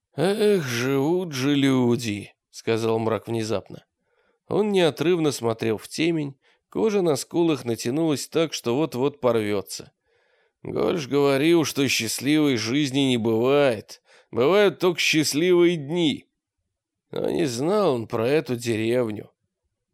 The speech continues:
Сам видишь, во счастье. А мы? Как вышли, так и мчимся, сломя голову. Не остановиться, не оглядеться, не понять.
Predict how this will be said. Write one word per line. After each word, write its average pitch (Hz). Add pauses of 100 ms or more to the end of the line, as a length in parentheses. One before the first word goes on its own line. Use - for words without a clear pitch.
Сам 190
видишь, 147
во 123
счастье. 127 (400)
А 202
мы? 147 (540)
Как -
вышли, 165
так 139
и 143
мчимся, 139
сломя 120
голову. 107 (280)
Не -
остановиться, 127
не 117
оглядеться, 113 (280)
не 147
понять. 117